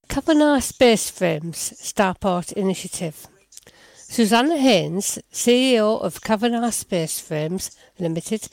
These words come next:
stated, "With the galactic community's help, we can upgrade a maximum of five outposts into Orbis starports.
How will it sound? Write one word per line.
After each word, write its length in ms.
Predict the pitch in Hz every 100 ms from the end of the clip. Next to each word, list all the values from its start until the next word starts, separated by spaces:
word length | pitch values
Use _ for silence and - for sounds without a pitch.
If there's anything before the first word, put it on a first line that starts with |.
| - -
stated, 640 | - - 196 - 175 - - _ _ _ - - - -
"With 100 | 254
the 80 | 240
galactic 640 | 240 233 269 - - 392 -
community's 560 | - 311 311 277 294 -
help, 320 | 220 165 - - -
we 120 | 247
can 220 | - 226
upgrade 640 | - 302 - 285 269 269 -
a 60 |
maximum 680 | 175 196 - - 269 254 247
of 80 | 165
five 420 | - - 277 302
outposts 640 | 262 247 - 185 170 165 -
into 260 | 190 165 185 -
Orbis 420 | 196 214 269 -
starports. 920 | - 262 262 - 175 - - -